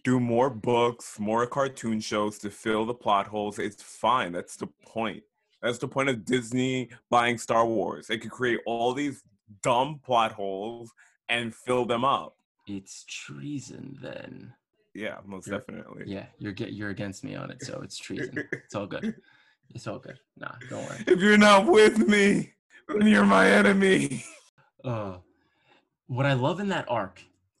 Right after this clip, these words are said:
Speaker 2: is we get a little Attack of the Clones type feel when you see Obi-Wan and Satine teaming up. I felt like it was Anakin and Padme.
Speaker 1: I got, got Anakin Padme vibes.
Speaker 2: So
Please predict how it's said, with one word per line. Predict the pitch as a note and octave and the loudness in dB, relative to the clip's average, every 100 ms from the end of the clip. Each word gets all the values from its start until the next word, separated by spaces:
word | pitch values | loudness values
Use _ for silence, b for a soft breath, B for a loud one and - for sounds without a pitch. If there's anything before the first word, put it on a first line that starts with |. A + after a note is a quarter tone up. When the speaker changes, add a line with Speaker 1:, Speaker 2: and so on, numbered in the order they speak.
| - | -10
Speaker 2:
is | A2+ G#2+ G2+ - | -6 -6 -8 -2
we | A#2+ | 0
get | D3 F#3+ - | 2 0 -2
a | D3 | -4
little | C3+ C#3 C3 | -2 0 -2
Attack | A#2 - B2 | -4 -4 -4
of | B2+ | -4
the | G#2 | -10
Clones | - A#2 A2+ - | -6 -6 -6 -8
type | G#2 F#2+ | -8 -8
feel | - B2 G#2+ | -6 -4 -4
when | G2 G2+ | -6 -8
you | A2 B2 | -6 -8
see | - B2+ | -8 -8
Obi-Wan | A2+ A2+ A#2+ A2+ | -6 -4 -4 -4
and | A#2 A2+ | -4 -8
Satine | - F#2+ A2 A#2 B2+ | -12 -10 -6 -4 -4
teaming | - A2 G2+ | -4 -6 -6
up. | A2+ - | -8 -8
I | - | -10
felt | A2+ B2+ | -4 -4
like | A#2+ A2+ | -4 -6
it | G2+ | -8
was | A2+ A2+ - b b _ - | -8 -8 -10 b b _ -4
Anakin | B2 C3+ C3+ | -2 -2 -2
and | A2+ | -4
Padme. | G2 C3+ | 0 2
Speaker 1:
I | C#3+ | 4
got, | D#3+ F3+ G3+ - _ _ _ _ | 4 0 -2 -12 _ _ _ _
got | - C#3 | 0 0
Anakin | - C3+ C#3 C#3+ | 2 -4 -6 -10
Padme | B2+ B2+ A#2+ | -4 -4 -4
vibes. | G#2 F#2+ D2 C#2+ - _ _ _ _ _ | -8 -8 -8 -12 -20 _ _ _ _ _
Speaker 2:
So | - - A#2+ G#2+ | -12 -6 -4 -6